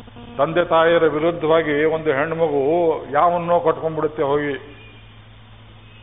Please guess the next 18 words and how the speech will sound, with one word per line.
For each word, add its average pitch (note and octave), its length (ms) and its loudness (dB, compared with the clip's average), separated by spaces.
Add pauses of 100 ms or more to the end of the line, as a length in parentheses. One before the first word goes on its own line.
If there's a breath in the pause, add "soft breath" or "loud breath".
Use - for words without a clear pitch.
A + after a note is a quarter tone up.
(300)
ಆ D3+ 160 2
ಹೊತ್ತಲ್ಲಿಯೂ E3 600 2
ತಾಯಿ D#3 260 4
ಏನ್ D#3 160 0
ಮಾಡ್ತಾಳೆ? D3 420 -2
ಅದಾಯ್ತು, D3+ 760 0
ದೇವ D#3+ 220 2
ಸಂಕಲ್ಪ D3+ 440 -4
ಇತ್ತು, D3 680 -2 (560 loud breath)
ಮಗುವನ್ನ, D3+ 400 0
ಮಗಳನ್ನ C#3+ 480 -2
ಬಿಟ್ಬಿಡೋಕ್ಕಾಗತ್ತೆ. C3+ 880 -4
ಗಂಡನಿಗೆ D#3+ 460 -2
ಬುದ್ಧಿ D#3+ 220 -2
ಹೇಳ್ತಾಳೆ, D3 600 0
ಮಗಳಿಗೆ D#3 340 0
ಬುದ್ಧಿ E3 220 0
ಹೇಳೋದಿಲ್ಲ. D3+ 420 0